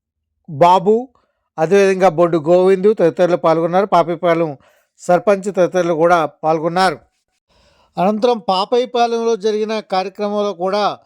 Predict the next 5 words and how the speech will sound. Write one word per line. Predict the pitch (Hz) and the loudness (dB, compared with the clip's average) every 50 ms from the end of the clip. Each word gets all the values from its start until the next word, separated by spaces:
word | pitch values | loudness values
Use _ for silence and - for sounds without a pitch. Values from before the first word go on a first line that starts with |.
| _ _ _ _ _ _ _ _ | _ _ _ _ _ _ _ _
ఎంపీటీసీ | 170 180 180 170 214 202 196 220 208 - 214 220 | -10 -10 -6 -6 -8 -6 -6 -8 -8 -6 -8 -8
భవానీతో | 190 156 165 175 185 202 208 208 202 196 151 202 190 | -4 -2 -2 -2 -2 -2 -4 -6 -8 -8 -8 -8 -8
పాటు, | 190 - 190 190 180 214 214 247 277 - _ _ _ _ _ _ _ _ 170 | -6 -6 -6 -6 -6 -8 -10 -10 -12 -16 _ _ _ _ _ _ _ _ -8
అదేవిధంగా | 175 180 208 208 208 202 208 196 196 214 202 185 156 127 - _ _ _ _ _ _ _ _ _ _ 143 | -6 -4 -2 -4 -4 -4 -6 -6 -6 -4 -4 -4 -4 -6 -10 _ _ _ _ _ _ _ _ _ _ -8
గెర్రా | 180 190 185 202 220 220 208 175 143 - | -8 -6 -2 -2 -2 -2 -2 -4 -6 -8